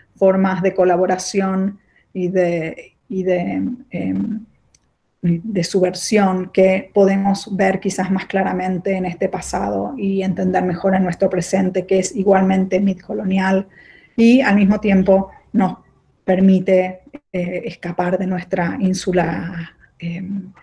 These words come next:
crítica y del closet crítico en el que, em, ha estado muchas veces el, el iberomedievalismo, teniendo entonces un, pues una audiencia más amplia a la que podemos también, eh, redefinir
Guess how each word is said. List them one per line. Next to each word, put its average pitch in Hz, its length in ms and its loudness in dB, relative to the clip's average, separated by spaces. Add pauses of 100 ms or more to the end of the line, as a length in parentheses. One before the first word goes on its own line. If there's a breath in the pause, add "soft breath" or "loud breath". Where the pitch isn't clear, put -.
(280 soft breath)
crítica 185 720 -2
y 190 40 -4
del 185 200 -6
closet 185 500 0
crítico 185 560 -4
en 185 120 -4
el 180 160 -8
que, 180 300 -4 (360 loud breath)
em, 180 500 -2 (360 soft breath)
ha 175 120 -4
estado 190 360 0
muchas 190 280 0
veces 196 520 -4
el, 185 320 -2
el 185 100 0
iberomedievalismo, 180 1300 0
teniendo 185 580 -2 (380 soft breath)
entonces 185 760 -4
un, 175 760 0 (540 soft breath)
pues 175 200 -4
una 185 180 2
audiencia 185 760 0
más 180 260 -4
amplia 185 560 0
a 185 60 -2
la 190 100 -4
que 190 120 -4
podemos 180 560 -4
también, 180 580 -2 (380 soft breath)
eh, 180 320 -2
redefinir 185 880 2